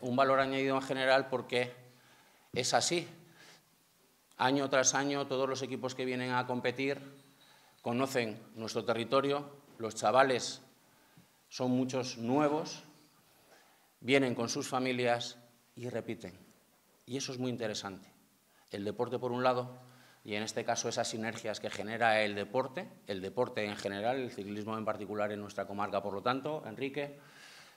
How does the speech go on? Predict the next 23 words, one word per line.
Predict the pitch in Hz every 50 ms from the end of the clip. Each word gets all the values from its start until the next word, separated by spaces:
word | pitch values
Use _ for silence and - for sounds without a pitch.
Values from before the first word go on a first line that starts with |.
| _ -
mi | 113 107 110 110
agradecimiento, | 107 107 107 107 107 107 107 107 107 - 120 113 120 135 143 147 143 180 180 175 -
nuestro | 117 117 107 113 123 110
agradecimiento, | 107 110 107 101 - 110 110 117 131 143 151 143 160 175 180 190 - - - - - - -
el | 104 104
agradecimiento | 104 104 107 104 104 - 113 110 117 117 117 107 113 107
de, | 107 104 104 98 -
de | - 107 104
Val | 107 113 110
de | 110 113
San | - 117 113
Vicente | 113 107 - - 120 120 127 127
y | 120 113
yo | 110 107
creo | 113 117 113
que | 110
me | 107 104
atrevo | 101 107 110 110
a | 107
decir | 107 104 - 107
el | 107 104 104
agradecimiento | 104 101 98 101 101 95 - 101 101 101 101 101 104 101
de, | 101 98